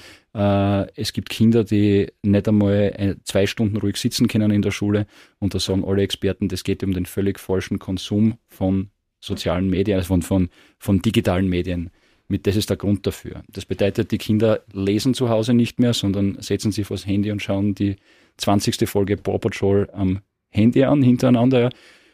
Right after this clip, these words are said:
Wo ich als, als selbst Vater zweier Kinder sag, das kann ab und zu ganz angenehm sein, wenn man die Kinder kurz auf Pause schalten kann, aber kann keine Dauerlösung sein.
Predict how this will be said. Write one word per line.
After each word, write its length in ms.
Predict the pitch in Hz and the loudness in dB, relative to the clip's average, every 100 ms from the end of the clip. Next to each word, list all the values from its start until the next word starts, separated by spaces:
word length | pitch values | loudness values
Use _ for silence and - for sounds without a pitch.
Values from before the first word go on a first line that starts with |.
| _ - | _ -4
Wo 120 | 98 | 0
ich 120 | 104 | 2
als, 260 | 104 - - | 2 0 -4
als 340 | 101 104 - - | -2 -2 -2 -4
selbst 340 | 107 110 - - | 0 0 0 0
Vater 300 | 98 - 120 | 0 0 0
zweier 260 | - 107 | 2 0
Kinder 300 | 107 117 117 | 2 2 2
sag, 200 | 110 113 | 2 -2
das 140 | - - | -2 -2
kann 160 | 107 | 0
ab 180 | 107 - | 0 0
und 80 | 107 | 0
zu 120 | - | 2
ganz 180 | 104 101 | 2 4
angenehm 400 | 127 120 95 98 | 4 6 4 2
sein, 240 | 101 104 | 2 2
wenn 160 | 110 104 | 4 2
man 140 | 107 | 0
die 80 | 104 | -2
Kinder 280 | - 113 107 | 0 2 2
kurz 220 | - 107 | 0 -2
auf 140 | 107 - | -2 -2
Pause 240 | 101 110 | -2 -2
schalten 320 | - 104 104 | -2 -2 0
kann, 160 | 113 107 | 0 0
aber 120 | 98 | 0
kann 140 | - | 0
keine 240 | 98 101 98 | -2 -2 -2
Dauerlösung 580 | 101 98 92 87 - - | -2 0 0 0 -4 -6
sein. 160 | - | -8